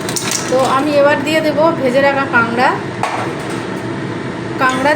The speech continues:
দিয়ে বেশিক্ষণ ফোটাবো না, তাহলে কাঁকড়া থেকে ঘিগুলো সব বেরিয়ে যাবে। আর আমি তিন থেকে চার মিনিট ফুটিয়ে নেব। এবার দেবো আমি হাফ চা চামচ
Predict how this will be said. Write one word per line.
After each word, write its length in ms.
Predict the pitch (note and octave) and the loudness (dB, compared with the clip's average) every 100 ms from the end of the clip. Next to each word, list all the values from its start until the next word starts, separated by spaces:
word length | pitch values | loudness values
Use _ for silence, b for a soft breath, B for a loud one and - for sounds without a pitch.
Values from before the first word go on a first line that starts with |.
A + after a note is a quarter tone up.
| D4 | 2
দিয়ে 140 | D#4 C#4+ | 2 4
বেশিক্ষণ 360 | C#4+ - D#4 D4+ C#4+ | 2 2 0 0 2
ফোটাবো 340 | C4 C#4 C#4 B3+ | 2 4 4 2
না, 60 | C#4+ G4 - - - - - - | 2 -2 -4 -6 -6 -6 -6 -4
তাহলে 200 | C4 C4 C4 | 0 0 2
কাঁকড়া 260 | B3 B3 B3+ | 2 2 0
থেকে 140 | C4 C#4 A3+ | 2 2 2
ঘিগুলো 280 | B3 B3 C4 C4 | 0 2 2 2
সব 100 | B3+ A#3+ | 4 4
বেরিয়ে 240 | B3 B3+ A#3 | 4 4 4
যাবে। 200 | A3 C4+ - - - - - F4+ - - B3+ | 2 0 -2 -6 -6 -6 -6 -6 -6 -4 0
আর 80 | B3+ C4+ | 2 2
আমি 160 | C4 E4 F#4+ - - - - - - - - - - | 2 -2 -4 -6 -6 -6 -6 -6 -6 -6 -6 -6 -4
তিন 160 | C#4 D4+ D4+ | -2 0 2
থেকে 180 | D#4+ E4 E4+ | 0 0 2
চার 160 | D4 C4 | 2 2
মিনিট 200 | C4 C#4+ - | 2 0 0
ফুটিয়ে 280 | C4+ C4+ C#4 | -2 2 2
নেব। 120 | B3+ C4 F#4 - - - - E4+ - E4+ - - - - - - - - - - - - - - - - - - - - - - - - - - - - - - - B5 B5 - - - - - - - - - - C4 | 2 0 -2 -4 -6 -6 -4 -4 -4 -4 -4 -2 -4 -4 -6 -6 -6 -8 -8 -8 -8 -8 -8 -8 -8 -8 -8 -8 -8 -8 -8 -8 -8 -8 -8 -8 -8 -8 -6 -6 -6 -6 -6 -6 -8 -12 -12 -8 -8 -8 -8 -8 -4 -2
এবার 180 | C4+ C4+ B3+ | -2 -2 -2
দেবো 160 | C#4+ D#4 | 0 2
আমি 100 | D4+ D#4+ - | 2 0 0
হাফ 160 | A#3 - | -2 0
চা 80 | D#4+ D#4 | 0 2
চামচ 260 | D4+ D#4+ | 2 0